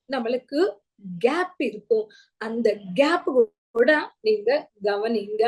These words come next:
அப்படின்னு சொல்றாரு. அதே போல இங்கே வந்து உள்ளுக்கு போற சுவாசத்திற்கு நடுவுல ஒரு நொடி கிடைக்கும், அதை கூட கவனிங்கன்னு சொல்றாரு. இன்னும் நெக்ஸ்ட்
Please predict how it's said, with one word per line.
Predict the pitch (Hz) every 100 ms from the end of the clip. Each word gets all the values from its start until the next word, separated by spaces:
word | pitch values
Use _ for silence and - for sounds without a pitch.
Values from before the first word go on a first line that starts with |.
| 240
அப்படின்னு | - - 233 208 208
சொல்றாரு. | 214 208 240 208 214 233 - _ -
அதே | 233 330 339
போல | 269 220 254 339 - _ _ _ _ _ _ _ _ _ _ _ _
இங்கே | 247 294 330 277 226
வந்து | 233 220 240 254 339 480 _
உள்ளுக்கு | 240 302 339 403 349 -
போற | 254 247 226 294 240
சுவாசத்திற்கு | - 262 277 285 285 277 - 247 214 _ - 311 415 - _ _ 247
நடுவுல | 269 254 320 277 349
ஒரு | 233 247 240 220
நொடி | 226 240 285 320
கிடைக்கும், | - 220 214 285 294 -
அதை | - 220 269
கூட | 226 285
கவனிங்கன்னு | 285 214 214 247 208 240 240 -
சொல்றாரு. | - 196 214 226 196 220 - _ _ _ 233
இன்னும் | 233 311 349 359 294 - _ _
நெக்ஸ்ட் | 240 240 - -